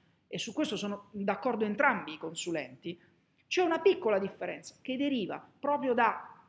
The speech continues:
eh, aggiornamenti della scienza di cui l'ingegner Sillo dà atto nella sua consulenza. E allora andiamo ad analizzare a pagina quattordici, eh, del,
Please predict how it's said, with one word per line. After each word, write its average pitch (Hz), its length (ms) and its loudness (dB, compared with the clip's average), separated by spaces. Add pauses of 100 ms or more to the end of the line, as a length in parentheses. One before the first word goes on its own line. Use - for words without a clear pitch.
(140)
eh, 185 260 0
aggiornamenti 240 1120 2
della 254 380 8
scienza 180 580 -2
di 269 140 -2
cui 240 180 -2
l'ingegner 269 400 2
Sillo 175 380 -6
dà 175 240 2
atto 160 460 -8
nella 240 260 4
sua 170 220 -4
consulenza. - 680 -14 (1800)
E 294 80 4
allora 269 460 8
andiamo 277 340 6
ad 220 80 6
analizzare 180 880 0
a 233 120 -4
pagina 208 440 0
quattordici, 170 1120 -4 (360)
eh, 185 580 0
del, 190 720 2